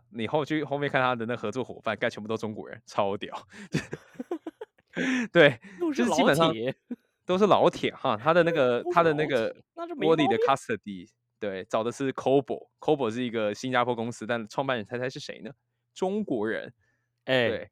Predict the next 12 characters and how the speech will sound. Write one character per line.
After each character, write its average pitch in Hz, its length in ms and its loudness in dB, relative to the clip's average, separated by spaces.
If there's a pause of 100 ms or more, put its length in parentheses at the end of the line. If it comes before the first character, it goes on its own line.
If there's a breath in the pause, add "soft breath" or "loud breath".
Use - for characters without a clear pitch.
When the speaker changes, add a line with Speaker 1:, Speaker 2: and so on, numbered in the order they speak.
(160)
Speaker 2:
哎， 120 240 0
说 131 360 -4
到 123 260 -4
Kobo， 98 560 -10 (380)
啊， - 160 -20
Speaker 1:
嗯。 110 180 -6
Speaker 2:
就 101 60 -10
不 95 40 -10
要 92 100 -12
讲 87 200 -18
好 87 80 -20
了。 - 80 -20